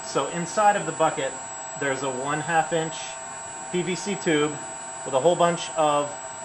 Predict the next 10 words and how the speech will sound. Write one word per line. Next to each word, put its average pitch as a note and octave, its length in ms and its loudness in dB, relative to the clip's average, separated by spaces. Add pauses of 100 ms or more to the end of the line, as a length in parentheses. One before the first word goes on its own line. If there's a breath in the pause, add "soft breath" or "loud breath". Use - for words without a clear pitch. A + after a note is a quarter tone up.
holes F#3 280 2
drilled C3+ 280 4
in B2+ 120 4
it, C#3+ 140 -2 (540)
an C#3+ 120 -4
end F3 240 -2
cap C#3+ 280 4
on C#3 140 2
the C3+ 80 -4
end B2+ 260 -2